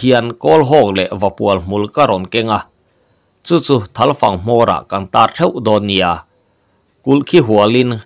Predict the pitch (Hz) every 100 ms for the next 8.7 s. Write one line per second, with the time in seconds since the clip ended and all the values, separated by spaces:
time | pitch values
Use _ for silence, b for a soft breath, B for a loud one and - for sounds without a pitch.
0 | _ _ _ _ - 113 120 151 156 135
1 | 131 90 85 - 98 110 - 95 101 120
2 | 120 - 156 151 131 110 92 - 92 98
3 | - 120 101 98 87 - 147 170 139 92
4 | 85 _ _ _ _ _ _ _ - 156
5 | 175 147 120 117 - 120 156 117 98 -
6 | 104 95 - 127 120 92 107 92 - _
7 | _ _ _ _ _ 135 165 - 107 107
8 | 143 135 - 92 - 170